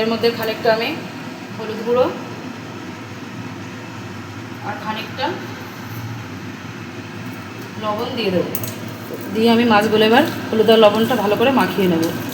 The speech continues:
মাছের পেটিগুলো আমি এরকম দেখে দেখে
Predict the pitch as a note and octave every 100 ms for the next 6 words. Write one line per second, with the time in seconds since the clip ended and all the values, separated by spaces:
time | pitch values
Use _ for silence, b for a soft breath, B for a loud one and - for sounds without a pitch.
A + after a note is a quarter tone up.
0 | - - - - - - - - - -
1 | - - - - - - - - - -
2 | - - - - - - - - G2+ G2+
3 | - - - - A2 A2+ A#2+ A#2 A#2 A#2
4 | - - - - - - A3 A#3 A#3 A#3
5 | A3+ A#3 A#3 A#3+ A3+ A3 A3 G#3+ A3+ A3